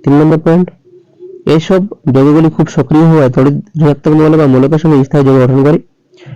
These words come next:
এই যৌগগুলির বিশেষ স্থায়িত্বের কারণে ধাতব আয়নকে বিজারিত করতে প্রচুর শক্তি প্রয়োজন।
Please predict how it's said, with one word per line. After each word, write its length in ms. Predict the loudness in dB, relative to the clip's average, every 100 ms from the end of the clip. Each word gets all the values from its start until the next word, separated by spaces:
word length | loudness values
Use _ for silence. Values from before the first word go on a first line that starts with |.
| -20 -6
এই 120 | -2 2
যৌগগুলির 400 | 2 2 2 0
বিশেষ 340 | 0 0 0
স্থায়িত্বের 380 | 0 -2 -2 -2
কারণে 320 | 0 0 -2 -6 -12 _ _ _ _ -20 _ _ -20 _ -20 -4
ধাতব 280 | -2 0 0
আয়নকে 280 | 0 0 0
বিজারিত 320 | 2 2 0
করতে 240 | -2 -2
প্রচুর 280 | -2 -2 -2
শক্তি 300 | -4 -6 -4
প্রয়োজন। 340 | -2 -2 -2